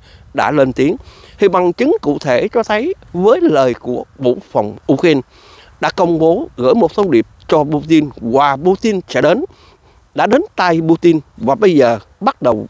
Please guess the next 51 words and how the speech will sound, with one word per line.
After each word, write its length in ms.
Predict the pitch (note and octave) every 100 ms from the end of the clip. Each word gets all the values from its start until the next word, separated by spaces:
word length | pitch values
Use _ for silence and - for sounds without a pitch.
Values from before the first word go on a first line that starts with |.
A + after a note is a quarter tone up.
| -
Putin 340 | D#3 D#3+ D3
đã 80 | D3
nhận 260 | A#2+ A#2
được 100 | B2 -
quà. 260 | A2 G#2 - _ _
Ê 180 | - C#3+
cha, 300 | - D3 C3
xem 200 | - C3+
bộ 260 | A#2 G#2 G#2 - - _ _
tình 140 | C3+
hình 240 | A#2 A#2+ G#2
càng 200 | A#2+ A2+
lúc 140 | F#3 -
càng 320 | A#2+ G#2 C3+ -
căng 180 | D#3+ C3
thẳng 300 | G#2 F#2 F3 - - _ -
cho 120 | D3+
Nga 320 | C#3+ C#3+ B2+ -
trong 200 | E3+ D3
giai 80 | C#3
đoạn 200 | G2 G#2+ -
sắp 200 | - - _ -
tới 180 | D3+
này. 220 | F#3+ A2 F#2 - - - -
Riêng 260 | G#3 C4+ F3+
về 180 | B2+ B2
chiến 200 | - F#4
sự 400 | G4+ D3 B2 A#2 -
ở 100 | D#3+
tại 200 | - B2
miền 360 | A#2+ A#2+ A2 B2
Đông 140 | E3 C#3 - _ - -
cũng 180 | - F#3
như 200 | E3+ D3+
luôn 260 | D3 F#3+ F3
cả 180 | A2+
miền 180 | C#3+ A#2+ F#2+
Nam 200 | D3+ C3+ -
Ukraine 300 | C3 D#3+ B2+ B2 - - - -
hiện 300 | G3+ E3+ E3 F3+
đang 180 | F#3+ F3
diễn 220 | B2+ -
ra 260 | E3 C#3 C3
hai 160 | - F3+
mươi 160 | D3 C#3
bốn 240 | E3 A#3+
giờ, 160 | A2+ F#2 - _ - _
thì 120 | F3+
phải 200 | D#3+ D#3+
nói 200 | G3+ D#4+ E4+
hiện 200 | D3+